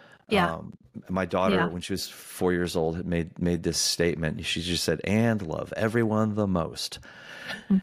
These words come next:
Speaker 2: And I'm like, "That's it. That's, that's the whole thing right there." And you
Speaker 1: Yeah.
Speaker 2: can't love neighbor until you have received and understood the kind of love that God has for you.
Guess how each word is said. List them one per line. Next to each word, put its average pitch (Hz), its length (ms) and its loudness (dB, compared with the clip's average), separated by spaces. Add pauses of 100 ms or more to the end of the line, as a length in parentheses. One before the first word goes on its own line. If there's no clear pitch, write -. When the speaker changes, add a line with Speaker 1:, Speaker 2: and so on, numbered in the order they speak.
Speaker 2:
And 101 140 2
I'm 95 80 2
like, 92 240 0 (220)
"That's 113 260 -4
it. 175 240 0
That's, - 380 -2
that's 131 260 -2
the 123 120 2
whole 123 220 2
thing 170 240 0
right 107 220 0
there." 104 500 0 (160)
And 101 380 2
you 101 80 0
Speaker 1:
Yeah. 185 120 0
Speaker 2:
can't 147 360 -2 (100)
love 123 300 2
neighbor 98 720 0 (880)
until 120 360 2
you 110 300 4
have 98 280 -2
received 101 460 0
and 95 120 0
understood 95 520 0
the 95 60 -4
kind 90 220 -4
of 85 80 -2
love 85 160 0
that 87 120 -4
God 90 240 -4
has 87 260 -6
for - 200 -8
you. 82 520 0